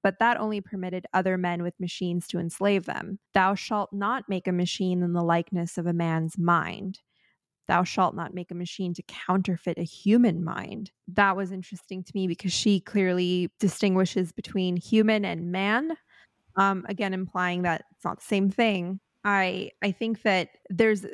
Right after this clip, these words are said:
a subtle linguistic difference here, right, between these two statements, "Thou shalt not make a machine in the likeness of a man's mind," and "Thou shalt,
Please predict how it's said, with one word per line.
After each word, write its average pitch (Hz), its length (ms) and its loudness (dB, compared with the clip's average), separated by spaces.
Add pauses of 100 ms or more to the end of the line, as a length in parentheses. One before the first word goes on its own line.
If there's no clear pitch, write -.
(220)
a 226 100 -2
subtle 269 460 0
linguistic 214 680 -6
difference 180 480 0
here, 170 320 -2
right, 185 340 2
between 185 580 -2
these 208 300 2
two 202 220 2
statements, 180 600 0
"Thou 185 180 4
shalt 180 280 0
not 185 180 -4
make 185 160 -6
a 180 60 -6
machine 180 500 -4
in 170 60 -2
the 170 100 -2
likeness 170 440 -2
of 175 100 -6
a 175 80 0
man's 165 440 -2
mind," 165 500 -2
and 170 140 -2
"Thou 170 140 2
shalt, 170 260 -4